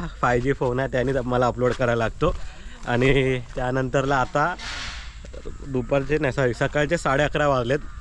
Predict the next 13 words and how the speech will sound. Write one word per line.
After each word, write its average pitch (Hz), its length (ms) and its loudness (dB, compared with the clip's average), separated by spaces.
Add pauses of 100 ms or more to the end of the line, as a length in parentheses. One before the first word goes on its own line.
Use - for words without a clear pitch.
आम्ही 127 240 0
लोक 135 200 0 (320)
निघालो 135 400 2
आहे 151 400 -6
कुठे, 139 320 0 (560)
तर 123 320 2 (280)
बैलांना 139 460 2
पोहण्यासाठी. 135 760 0 (500)
अ, 113 380 4
ते 131 60 2
पुढे 131 240 2
बघाल 131 300 2
तुम्ही 131 260 2